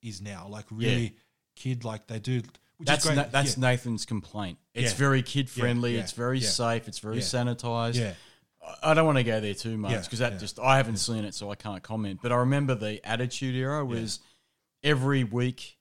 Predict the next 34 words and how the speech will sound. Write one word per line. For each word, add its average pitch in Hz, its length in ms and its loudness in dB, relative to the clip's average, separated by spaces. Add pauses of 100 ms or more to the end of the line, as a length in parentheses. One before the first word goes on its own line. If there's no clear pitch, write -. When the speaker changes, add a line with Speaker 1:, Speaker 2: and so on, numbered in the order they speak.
Speaker 2:
something 123 380 -4
was 107 140 -6
gonna 107 220 -4
happen, 123 440 -2
Speaker 1:
Yeah, 131 120 -6
and 135 120 0
you, 165 60 0
and, 151 60 -6
and 165 160 -6
Speaker 2:
and 143 80 0
Speaker 1:
that, 120 140 6
Speaker 2:
you 117 80 6
Speaker 1:
that 160 40 4
Speaker 2:
didn't 156 180 4
know 151 140 8
what 139 180 6
it 160 60 -4
was 143 140 -2
gonna 135 200 4
be. 113 180 -2
Speaker 1:
And 113 120 -2
that's 147 260 -2
why 135 240 -2
people 120 360 -4
Speaker 2:
Yep. 101 160 -4 (100)
Speaker 1:
just - 200 -18
tuned 131 200 0
in 113 80 2
and 107 80 -4
watched. 113 380 -4
And, 113 120 0
um, 104 280 -4 (680)
you 143 80 -4
know 104 220 -4